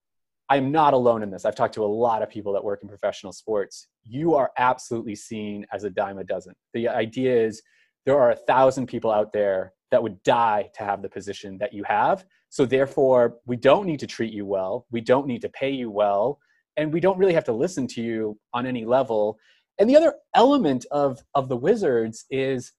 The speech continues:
professional sports and professional basketball is a monopoly.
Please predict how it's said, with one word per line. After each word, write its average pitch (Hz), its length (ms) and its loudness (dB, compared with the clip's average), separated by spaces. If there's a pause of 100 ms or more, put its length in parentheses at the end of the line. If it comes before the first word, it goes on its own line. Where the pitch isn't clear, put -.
professional 190 500 -2
sports 165 540 0
and 127 100 -4
professional 135 440 -4
basketball 170 840 -2
is 160 200 2
a 147 40 2
monopoly. 117 720 -2